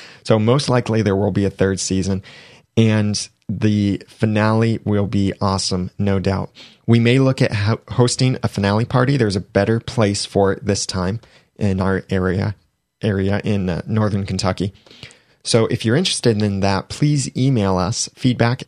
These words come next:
at oncepodcast dot com, if you're interested in a finale party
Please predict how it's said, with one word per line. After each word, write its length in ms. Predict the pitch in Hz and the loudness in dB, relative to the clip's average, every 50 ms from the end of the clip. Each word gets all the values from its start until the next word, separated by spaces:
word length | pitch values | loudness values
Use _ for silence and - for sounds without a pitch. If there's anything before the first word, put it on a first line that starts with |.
| _ | _
at 260 | - 104 104 - - - | -2 -2 -2 -2 -6 -6
oncepodcast 800 | - 101 107 110 - - - 120 113 101 - 104 98 98 - - | -2 -2 -2 -2 -2 -4 -2 -2 -2 0 0 -2 -2 -2 -2 -2
dot 180 | 101 87 - | -4 -4 -4
com, 280 | - - 104 101 98 98 | -4 -2 0 0 0 0
if 120 | 98 - | -2 -2
you're 120 | 110 92 - | -2 -2 0
interested 560 | 101 143 165 - - - - 104 101 92 - | 0 -2 -2 -2 -6 -4 -2 -2 -2 -2 -2
in 220 | - 110 101 98 98 | -2 -2 0 0 -2
a 40 | |
finale 380 | - - 104 107 101 95 98 98 | -4 -4 -2 -2 0 0 0 -2
party 380 | - - 101 98 95 98 104 | -2 0 0 0 0 0 -4